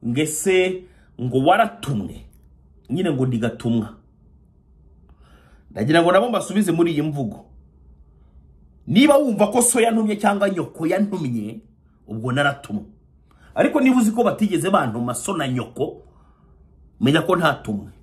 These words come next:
Abo nabo nizere ko babonye igisubizo cya nyacyo. Ubwo n'abandi bandi bari buze kuza kumbaza ibibazo mwahangaha nzabisubiza ubutaha. Uyu munsi nasubizaga bikeya nyine ku byo bagiye bambaza, abandi nabo bakomeza kuza kugenda bamba-, muze kuza kubaza ibibazo byanyu mubishyire ahangaha.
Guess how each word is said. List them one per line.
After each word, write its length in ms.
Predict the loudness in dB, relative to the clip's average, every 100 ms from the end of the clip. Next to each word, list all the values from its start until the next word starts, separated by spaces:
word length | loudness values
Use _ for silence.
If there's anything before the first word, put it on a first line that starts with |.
| _ -20 -20 -20 -20 _ _ -20 -20 -20 -20 -20 -20 -20 -20 -10
Abo 200 | -4 0
nabo 200 | 2 0
nizere 360 | -4 -2 0 0
ko 140 | -2
babonye 260 | -2 -2 -4
igisubizo 440 | -8 -6 -4 -2
cya 240 | -2 -2 -2
nyacyo. 380 | -4 -8 -16 -20 -20 _ -20 -20 -12 -2
Ubwo 220 | 4 6
n'abandi 380 | 6 4 2 2
bandi 260 | 2 2
bari 140 | 0 0
buze 160 | -2
kuza 200 | -2 -6
kumbaza 340 | -2 0 2 0
ibibazo 260 | -2 -2
mwahangaha 480 | -2 0 0 0 0
nzabisubiza 540 | 2 0 -2 -6 -6 -6
ubutaha. 560 | -2 -2 -2 -4 _ _ _ _ -2
Uyu 140 | 0 2
munsi 260 | 2 0
nasubizaga 520 | -2 -4 -2 -2 -2
bikeya 420 | -2 -2 0 0 0
nyine 220 | -2 -4
ku 120 | -2
byo 140 | 2
bagiye 300 | 2 2 0
bambaza, 600 | 0 0 -2 -2 -2 -2 -6 -20 -20 -20 -12
abandi 420 | -2 2 4 2 -2
nabo 180 | 0
bakomeza 360 | 0 -2 -4 -4
kuza 220 | -4 -6
kugenda 340 | -6 -4 -2 0
bamba-, 300 | 0 -2 -4
muze 180 | -4
kuza 140 | -4 -6
kubaza 240 | -6 -6
ibibazo 180 | -6 -6
byanyu 260 | -6 -6 -8
mubishyire 320 | -10 -6 -4
ahangaha. 440 | -4 -2 -4 -4